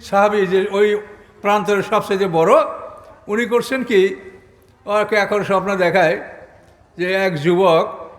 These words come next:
বল্লম নিয়ে আসে, ওর উটটাকে মাইরে নিয়ে যাবে, ও স্বপ্ন দেখে। তো এক যুবক বল্লম নিয়ে আসে, ওর উটটাকে মেরে নিয়ে যাবে। আর এক বৃদ্ধ তাকে বলে, "এই মুসাফিরের উটটা তুই মারিস না,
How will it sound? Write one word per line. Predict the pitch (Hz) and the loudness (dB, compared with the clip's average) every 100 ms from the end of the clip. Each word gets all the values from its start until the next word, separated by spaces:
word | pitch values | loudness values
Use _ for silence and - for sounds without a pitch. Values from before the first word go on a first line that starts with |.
| - _ 147 | -20 _ -6
বল্লম | 156 175 180 185 | 0 0 0 -4
নিয়ে | 190 196 | -2 0
আসে, | 185 165 247 269 | 0 0 2 2
ওর | 202 190 | 2 0
উটটাকে | 175 180 208 185 185 | 0 -2 -2 -2 -2
মাইরে | 170 175 180 | 0 0 0
নিয়ে | 202 170 135 | 0 0 0
যাবে, | 120 104 - - _ _ _ _ _ _ - | -2 -6 -16 -20 _ _ _ _ _ _ -10
ও | 175 | -6
স্বপ্ন | 170 151 156 | -4 -2 -2
দেখে। | 143 131 - - - - - - - - - _ _ - - | -2 -4 -16 -20 -20 -20 -20 -20 -20 -20 -20 _ _ -20 -10
তো | 160 | -4
এক | 180 202 170 | 0 0 0
যুবক | 180 196 240 285 277 - - - | 0 4 4 4 2 -6 -16 -16
বল্লম | 156 185 208 226 240 | -4 0 2 0 0
নিয়ে | 247 | 0
আসে, | 240 220 | 0 0
ওর | 262 247 | 0 0
উটটাকে | 240 254 247 247 | -2 -2 0 0
মেরে | 233 240 | 2 2
নিয়ে | 240 254 247 | 4 2 4
যাবে। | 214 147 127 - - - _ _ _ _ _ _ _ _ _ - - - - - - | 2 0 -6 -14 -20 -20 _ _ _ _ _ _ _ _ _ -20 -20 -20 -20 -10 0
আর | 208 262 277 | 4 4 2
এক | 208 226 185 | 0 0 0
বৃদ্ধ | 190 262 269 226 | 0 2 2 2
তাকে | 285 277 247 254 | 0 2 2 2
বলে, | 226 233 269 262 220 | 2 2 4 2 2
"এই | 269 254 170 | 2 2 0
মুসাফিরের | 156 220 277 277 269 262 262 | -4 -4 -2 0 0 2 2
উটটা | 254 254 262 247 | 0 -4 -2 -2
তুই | 262 262 | -2 -4
মারিস | 226 208 226 214 | -2 -2 -2 -2
না, | 170 123 | -2 -2